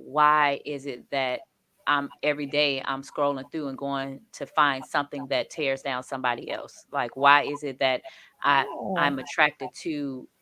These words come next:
Speaker 1: this profile that constantly, that is not doing anything to grow me?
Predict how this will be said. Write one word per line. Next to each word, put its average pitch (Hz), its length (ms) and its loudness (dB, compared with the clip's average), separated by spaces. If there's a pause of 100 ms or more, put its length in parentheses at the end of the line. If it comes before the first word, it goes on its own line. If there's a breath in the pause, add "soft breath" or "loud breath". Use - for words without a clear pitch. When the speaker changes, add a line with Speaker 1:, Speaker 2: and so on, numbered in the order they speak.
(140)
Speaker 1:
this 139 340 -4
profile 139 680 2
that 131 260 -2 (140)
constantly, 143 760 -2
that 143 280 0
is 143 160 -4
not 147 240 4
doing 143 220 -4
anything 139 400 -8
to 127 180 -10
grow 139 300 0
me? 113 280 -12